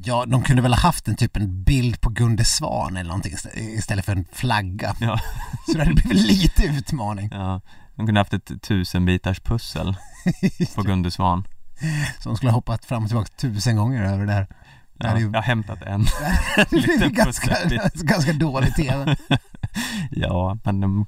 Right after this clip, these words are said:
Speaker 2: får klippa det snärtigt. Mm, de filmade ju inte hela timmen av backklättring där förra gången.
Speaker 1: Nej, det gjorde de inte. Ja. Ja, nej. Straffet?
Speaker 2: Eh,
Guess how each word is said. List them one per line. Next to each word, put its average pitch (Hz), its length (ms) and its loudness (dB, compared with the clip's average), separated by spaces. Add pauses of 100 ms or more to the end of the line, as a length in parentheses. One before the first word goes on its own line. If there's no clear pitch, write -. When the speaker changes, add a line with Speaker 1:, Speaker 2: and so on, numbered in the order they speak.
(220)
Speaker 2:
får 147 200 -6
klippa - 460 0
det 123 120 0
snärtigt. - 600 -2
Mm, 120 520 -2
de 110 280 0 (320)
filmade 98 400 4
ju 95 60 6
inte 104 160 2
hela 110 320 0
timmen 104 380 0
av 101 180 0
backklättring 90 720 -2
där 82 120 2
förra 101 280 0
gången. 90 360 0
Speaker 1:
Nej, - 180 -8
det 127 60 -4 (120)
gjorde - 180 -2
de - 40 -2
inte. - 240 -8 (1200)
Ja. 117 280 2 (320)
Ja, 180 300 4
nej. 151 280 2 (500)
Straffet? - 640 0 (280)
Speaker 2:
Eh, 110 520 6